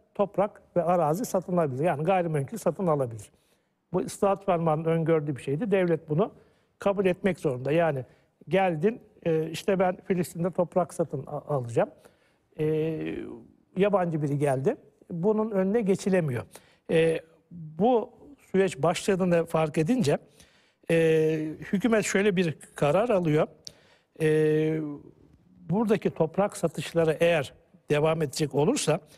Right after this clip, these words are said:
e, gene burada bir ileride Yahudi devletinin temeli atılabilir. E, dolayısıyla, e, bu satışları engellemek lazım. E, özellikle şunu vurguluyorlar. Yani bu, burada devlete ayrı birçok boş arazi var.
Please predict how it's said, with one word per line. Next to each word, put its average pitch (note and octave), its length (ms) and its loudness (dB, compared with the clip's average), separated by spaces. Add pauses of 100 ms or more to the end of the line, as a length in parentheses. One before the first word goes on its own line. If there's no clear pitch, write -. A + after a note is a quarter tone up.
(300)
e, D3+ 340 2
gene D#3+ 420 0
burada F3+ 340 2
bir D#3+ 180 -2 (640)
ileride E3+ 540 2
Yahudi E3 400 2
devletinin E3 540 0
temeli E3 400 2
atılabilir. F3 680 0 (400)
E, D#3 340 0 (320)
dolayısıyla, F#3 680 2 (500)
e, D#3+ 380 0
bu F3 180 -4
satışları F3 540 -2
engellemek E3 760 0
lazım. A#2+ 300 -6 (500)
E, D3+ 120 -2
özellikle G#3 500 2
şunu G#3 280 0
vurguluyorlar. C3+ 720 0
Yani D3+ 280 2 (380)
bu, F3 240 -2
burada F3+ 380 2
devlete F3 380 2
ayrı E3+ 240 2
birçok E3 320 -2
boş F3 180 0
arazi E3 440 2
var. D#3+ 200 0